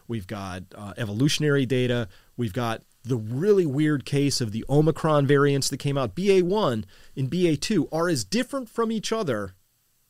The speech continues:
in fact, more different from each other, than they are from the original Alpha, Beta, Delta strains. And these are so different from each other that th-, it's not like you can track from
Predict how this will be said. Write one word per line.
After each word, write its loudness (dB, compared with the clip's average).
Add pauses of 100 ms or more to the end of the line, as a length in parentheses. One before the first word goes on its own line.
(380)
in -8
fact, -4
more 0
different -2
from -6
each -8
other, -10 (380)
than 2
they 6
are 4
from -2
the 0
original 2
Alpha, -2
Beta, -2
Delta -4
strains. -10 (480)
And 0
these 2
are 2
so 4
different 0
from -4
each -4
other -2 (400)
that 2
th-, -10
it's 2
not 2
like 0
you -2
can -2
track -4
from -4